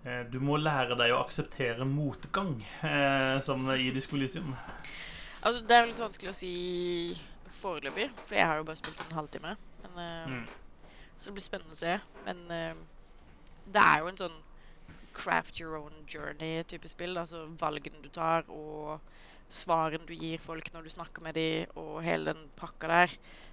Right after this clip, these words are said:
Speaker 2: eh, former jo opplevelsen din, og deg som person da, i spillet. Eh,
Speaker 1: Mm.
Speaker 2: eh, så jeg er spent på å se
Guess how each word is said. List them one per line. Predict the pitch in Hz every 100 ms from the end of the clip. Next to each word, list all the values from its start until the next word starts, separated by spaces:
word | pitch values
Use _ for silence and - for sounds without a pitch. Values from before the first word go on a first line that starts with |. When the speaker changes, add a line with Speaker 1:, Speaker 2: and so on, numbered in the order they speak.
| - -
Speaker 2:
eh, | 139
former | - - 185 151 151 151
jo | 156 170 - - - - - - -
opplevelsen | - 165 147 156 165
din, | 170 180 - - - - - -
og | 165 160 156 160 - - 170
deg | 170 180
som | - 160 156 - -
person | 165 165 165 175
da, | 156
i | -
spillet. | 165 - 165 - - - - - - - - -
Eh, | 165 165
Speaker 1:
Mm. | - - 170 165 - - - - - - - - - - - -
Speaker 2:
eh, | 202 196
så | 196
jeg | 220
er | -
spent | 185 -
på | 185
å | 180
se | 170 165 160 160 165 160 165